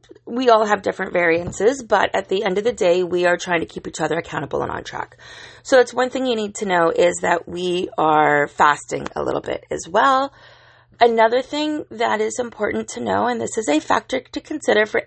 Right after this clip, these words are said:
anybody that, um, is trying to exercise outdoors, I have asthma. You wouldn't know this. I don't, I mean, I talk about it, but I don't really, it's not a problem for me. I've built it into my life, um, but I do have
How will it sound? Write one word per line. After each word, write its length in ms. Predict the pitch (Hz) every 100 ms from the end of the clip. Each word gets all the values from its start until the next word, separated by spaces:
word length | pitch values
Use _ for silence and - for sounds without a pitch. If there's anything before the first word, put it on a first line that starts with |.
| -
anybody 640 | 240 269 202 190 185 185 _ - - - _
that, 640 | - 202 196 185 180 -
um, 220 | 196 175 175
is 240 | - 185 -
trying 240 | - 202 190
to 140 | -
exercise 480 | 185 - 190 196 185 -
outdoors, 580 | 170 - - 156 160 269 - _ _ - _ -
I 120 | 277
have 180 | 359 403
asthma. 480 | 330 233 - - - _ _ _
You 140 | - 202
wouldn't 240 | 226 226
know 160 | 190 185
this. 220 | 196 247
I 60 | 214
don't, 240 | 185 165
I 60 | -
mean, 160 | 170
I 60 | 165
talk 260 | 170 185 -
about 160 | 165
it, 80 | 165
but 80 | -
I 60 |
don't 140 | 165 180
really, 240 | 151 151 - _ - - _
it's 120 | - 247
not 120 | 226
a 100 | 202
problem 460 | - 180 165 180
for 160 | 247 269
me. 140 | 269
I've 200 | 359 311
built 240 | 208 185 185
it 80 | 180
into 240 | 170 180
my 180 | 165 156
life, 580 | 160 143 196 403 - - - - - _ -
um, 220 | 214 208
but 100 | 269
I 140 | 269
do 260 | 226 254 233
have 380 | 208 190 180